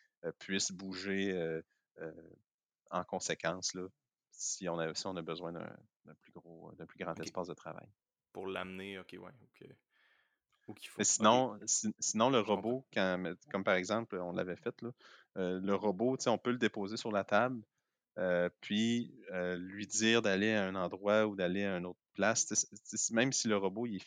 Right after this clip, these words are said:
Speaker 1: fixe puis qu'il, qu'il, qu'il bouge pas, euh, ben, on peut,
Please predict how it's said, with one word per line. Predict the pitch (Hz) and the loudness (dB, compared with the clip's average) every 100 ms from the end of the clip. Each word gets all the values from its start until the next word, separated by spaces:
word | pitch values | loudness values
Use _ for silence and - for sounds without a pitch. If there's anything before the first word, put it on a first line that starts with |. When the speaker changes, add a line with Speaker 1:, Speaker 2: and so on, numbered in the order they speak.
| - | -2
Speaker 1:
fixe | 120 - - - | -2 -2 -8 -10
puis | - - | -16 -20
qu'il, | - 90 87 85 - - - - | -12 -8 -8 -10 -14 -18 -20 -20
qu'il, | - | -20
qu'il | - 92 | -20 -14
bouge | 95 87 - | -12 -14 -6
pas, | 107 123 - - _ _ _ | -2 -2 -4 -16 _ _ _
euh, | 92 87 | 0 0
ben, | 87 90 87 | 2 2 2
on | 90 | -2
peut, | 90 110 107 | -2 -2 -2